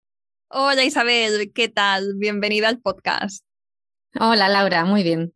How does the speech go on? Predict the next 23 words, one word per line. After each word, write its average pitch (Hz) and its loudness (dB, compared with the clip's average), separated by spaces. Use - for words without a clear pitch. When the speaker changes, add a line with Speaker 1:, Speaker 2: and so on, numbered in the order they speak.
Speaker 2:
Muy 220 2
emocionada 220 0
por 196 -4
estar 190 -4
aquí 185 -2
contigo. 160 -2
Speaker 1:
Lo 202 0
mismo 196 0
digo. 190 0
Eh, 202 2
bueno, 196 0
para, 196 2
claro, 185 -4
para - -4
nuestras 196 0
oyentes 233 0
no 226 0
saben 226 -2
lo 226 -2
que 220 -4
nos 214 -4
ha 226 -2
costado, 240 0